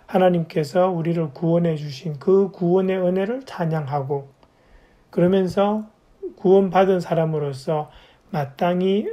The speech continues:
은혜를 받은 그 사람으로서 마땅히 살아가는 자세에 대해서 이야기하고 하려고 하는데, 그것 또한 가능케 하시는 분이 하나님이시라는 것을 지금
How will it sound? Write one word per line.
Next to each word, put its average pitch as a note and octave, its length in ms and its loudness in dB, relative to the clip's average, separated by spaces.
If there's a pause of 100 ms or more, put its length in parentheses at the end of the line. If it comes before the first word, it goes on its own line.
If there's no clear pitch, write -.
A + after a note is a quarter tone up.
(160)
은혜를 G3 580 2
받은 F#3 680 -2
그 G3+ 200 2
사람으로서 G3+ 920 0 (460)
마땅히 F3+ 520 -2
살아가는 E3+ 600 0
자세에 D#3+ 680 0
대해서 D3 640 -4 (480)
이야기하고 E3+ 840 2
하려고 F#3 380 -2
하는데, E3 520 -4 (500)
그것 A#3+ 360 0
또한 A#3+ 460 0 (840)
가능케 G#3 680 0
하시는 E3 560 -2
분이 F#3+ 420 0 (320)
하나님이시라는 E3+ 1120 0
것을 D#3 540 -2
지금 D#3+ 320 -4